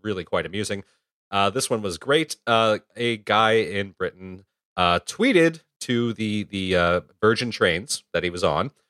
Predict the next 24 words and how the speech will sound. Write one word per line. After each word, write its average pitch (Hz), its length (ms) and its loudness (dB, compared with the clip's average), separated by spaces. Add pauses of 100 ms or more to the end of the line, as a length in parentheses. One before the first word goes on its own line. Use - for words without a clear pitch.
(240)
and 90 260 0
he 87 80 -4
said, 87 360 -2
uh, 90 280 0
"I've 107 140 2
just 165 180 -2
had 170 160 0
a 127 40 -2
reasonably 135 540 -4
large 107 360 2
poo, 156 380 -2
and 101 140 -4
there 101 140 -2
is 104 100 -4
no 113 140 0
toilet 120 360 0
roll 90 220 -2
left 90 240 -2
on 87 140 -4
the 92 240 -10 (220)
at 110 240 -2
Virgin 110 300 0
Trains 104 460 0
nine-, 101 260 -2